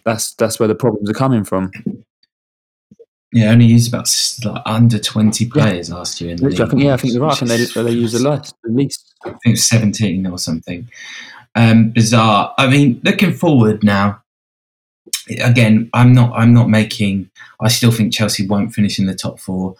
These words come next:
Speaker 2: Uh, I still, I, I'm unsure. I don't know,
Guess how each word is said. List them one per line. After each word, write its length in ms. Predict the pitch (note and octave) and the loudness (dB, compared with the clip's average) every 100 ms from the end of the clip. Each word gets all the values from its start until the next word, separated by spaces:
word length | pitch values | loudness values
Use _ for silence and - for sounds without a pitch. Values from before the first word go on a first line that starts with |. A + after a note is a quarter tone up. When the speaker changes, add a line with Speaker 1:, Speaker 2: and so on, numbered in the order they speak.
| - _ _ | -20 _ _
Speaker 2:
Uh, 320 | F#2 F2+ F2+ F2 - | -6 -6 -6 -8 -6
I 80 | |
still, 540 | G#2+ - A2 G2+ F#2+ F#2 _ _ _ _ _ _ - | -4 0 0 0 -4 -8 _ _ _ _ _ _ -6
I, 160 | A#2+ A#2+ | -4 2
I'm 240 | A#2 G#2+ | 2 2
unsure. 460 | A#2 A2 - A2 F2+ | 2 2 2 0 0
I 40 | |
don't 240 | F#2+ G#2 G2 | -2 0 0
know, 540 | G2+ G2 G2+ G2 G2+ | 0 0 -2 -2 -4